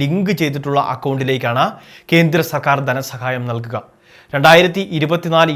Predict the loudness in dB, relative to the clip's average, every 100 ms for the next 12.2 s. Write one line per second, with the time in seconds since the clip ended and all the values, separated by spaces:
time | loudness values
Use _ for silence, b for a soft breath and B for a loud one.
0 | 0 0 0 0 2 2 0 -6 -4 -4
1 | -4 -4 -2 -2 -2 -4 -6 -4 -2 -2
2 | -2 -6 -8 -10 -14 B B B -6 -2
3 | 2 2 0 -2 -2 -4 -4 -6 -8 -8
4 | -6 -6 -4 -4 -2 -2 -4 -4 -6 -6
5 | -6 -4 -6 -8 -8 -6 -8 -6 -8 -4
6 | -6 -6 B B B 0 4 6 4 0
7 | -2 -2 0 0 0 0 2 4 2 0
8 | 0 0 0 -2 -4 -2 -2 -4 -4 -4
9 | -4 -6 -6 0 0 0 -2 -10 -12 B
10 | B 4 4 4 2 0 0 -2 0 -2
11 | -2 -6 -4 -2 -2 -4 -6 -6 -4 -4
12 | -4